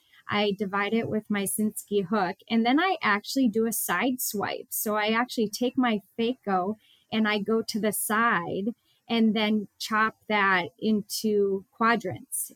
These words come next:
And those quadrants are removed. And then the hemi-, heminucleus is taken out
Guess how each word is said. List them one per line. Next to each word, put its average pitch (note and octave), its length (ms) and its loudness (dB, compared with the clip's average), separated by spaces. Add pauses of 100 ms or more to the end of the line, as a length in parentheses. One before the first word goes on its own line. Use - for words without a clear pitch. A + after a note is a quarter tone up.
(100)
And G#3+ 220 2
those A#3 220 0
quadrants G#3+ 500 0
are G#3 100 -2
removed. G3 540 -4
And G#3+ 180 0
then G#3 120 -8
the G#3 100 -2
hemi-, G#3+ 500 0 (240)
heminucleus G#3+ 960 2
is G3 220 -6
taken G3+ 480 -2
out F#3+ 440 -4